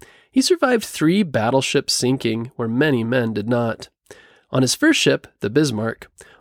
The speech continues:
only one hundred and thirty-nine sailors survived out of twenty-two hundred, while one hundred and thirty-nine sailors died after the sinking of the second ship, the Cossack. But that wasn't the cat's fault.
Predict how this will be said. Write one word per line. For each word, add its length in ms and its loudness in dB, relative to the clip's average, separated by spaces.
only 220 0
one 160 -4
hundred 380 2
and 180 -2
thirty-nine 460 2
sailors 480 -2
survived 560 -4
out 60 -6
of 180 -10
twenty-two 640 0
hundred, 600 -2
while 180 2
one 220 4
hundred 400 2
and 180 -4
thirty-nine 540 0
sailors 420 -2
died 480 0
after 240 -6
the 100 -4
sinking 360 -2
of 120 -8
the 60 -10
second 380 0
ship, 260 -2
the 80 -20
Cossack. 580 -4
But 100 0
that 220 2
wasn't 260 2
the 100 2
cat's 380 -2
fault. 460 -6